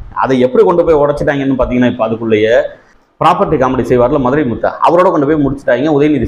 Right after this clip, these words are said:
ஸ்டாலினை. அப்படிங்கும்போது அவருக்கெல்லாம் மிகப்பெரிய ஒரு வாய்ப்பெல்லாம் இருக்காது. இந்த தேர்தல்ல மிகவும் நம்பிக்கையா வேலை செய்யுங்க. உறுதியா வந்து பல இடங்கள்ல வந்து நம்ம வந்து வெல்லுவோம்.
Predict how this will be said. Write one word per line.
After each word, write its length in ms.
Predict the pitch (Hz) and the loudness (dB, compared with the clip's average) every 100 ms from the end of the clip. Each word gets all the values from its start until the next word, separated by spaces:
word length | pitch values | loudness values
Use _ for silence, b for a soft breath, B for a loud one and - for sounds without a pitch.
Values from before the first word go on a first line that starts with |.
| - | -2
ஸ்டாலினை. 340 | 107 101 95 - - B - | 0 0 -2 -4 -4 B -2
அப்படிங்கும்போது 380 | 160 202 170 190 | 0 2 2 2
அவருக்கெல்லாம் 500 | 165 170 170 180 165 | 2 2 2 0 2
மிகப்பெரிய 380 | 160 147 165 | 0 2 2
ஒரு 140 | 156 135 | 2 2
வாய்ப்பெல்லாம் 520 | 131 151 147 143 131 | 2 2 0 0 -2
இருக்காது. 580 | 123 123 110 120 190 - B B B 123 | -4 -2 0 0 -2 -6 B B B 0
இந்த 300 | 127 180 175 | 2 2 2
தேர்தல்ல 600 | 180 190 185 180 220 143 | 2 2 4 2 2 2
மிகவும் 320 | 147 180 139 | 2 2 0
நம்பிக்கையா 420 | 147 170 170 156 | 0 0 0 2
வேலை 180 | 139 - | 0 0
செய்யுங்க. 340 | 127 117 139 196 196 - 120 | 0 0 0 -2 -4 -6 -2
உறுதியா 260 | 151 185 156 | 2 4 2
வந்து 180 | 147 170 | 0 -2
பல 340 | - 160 170 | 0 2 2
இடங்கள்ல 300 | 180 190 165 | 2 0 0
வந்து 160 | 139 160 | 0 0
நம்ம 180 | 135 | -2
வந்து 260 | 127 131 120 | 0 0 0
வெல்லுவோம். 280 | 117 101 | 0 -2